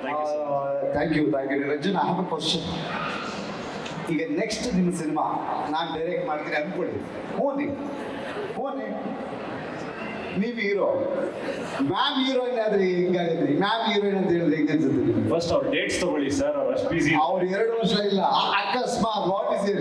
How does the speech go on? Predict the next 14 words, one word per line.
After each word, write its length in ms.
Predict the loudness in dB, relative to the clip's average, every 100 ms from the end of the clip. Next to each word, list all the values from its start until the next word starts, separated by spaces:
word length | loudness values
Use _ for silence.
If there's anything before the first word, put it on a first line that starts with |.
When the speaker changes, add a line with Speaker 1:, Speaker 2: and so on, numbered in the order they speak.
| 2
Speaker 2:
reaction? 400 | 2 0 0 0 -2 -2 -2 0 0 0 0
Speaker 1:
ಮಾಡೋಣ, 280 | 2 2
ಅದಕ್ಕೇನಂತ? 640 | 0 0 0 -2 -2 -2 0
ಅಯ್ಯೋ, 180 | 0 0
ಅದಕ್ಕಿಂತ 420 | 2 2 2 0
ಭಾಗ್ಯ 280 | 0 -2 -2
ಬೇರೆ. 340 | -2 -4 -4
Speaker 2:
Hey, 460 | -2 -2 -2 -2 -2
so 300 | -2 -2 0
ಭಾಗ್ಯ, 320 | 0 2 0
it 200 | 0 0
is 100 | -2
so 320 | -2 -2 -2 0
sweet. 240 | 0 0